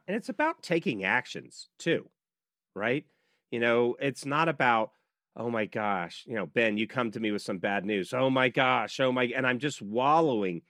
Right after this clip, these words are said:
in that. That becomes a data point that should inform a choice of action. Either, uh, you know, communicating why we're gonna keep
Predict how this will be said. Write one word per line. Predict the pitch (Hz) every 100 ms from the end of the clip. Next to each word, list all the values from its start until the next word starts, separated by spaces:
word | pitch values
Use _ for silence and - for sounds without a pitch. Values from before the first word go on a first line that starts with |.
| _ -
in | 104
that. | 104 101 113
That | 143 208 -
becomes | 302 294 254
a | 135
data | 101 - 107 107 113
point | - - 92 90 -
that | 101
should | - 107
inform | 95 87 - 107 107 101 90 _ _
a | - 113
choice | - 120 113 117
of | 101
action. | 110 110 - - _ _ -
Either, | 110 120 120 113 107 _ _ _ _ -
uh, | 127 113 85 _
you | 139
know, | 113
communicating | 98 131 135 127 147 123 95
why | 107 113
we're | 120 113
gonna | 120
keep | - - 120 -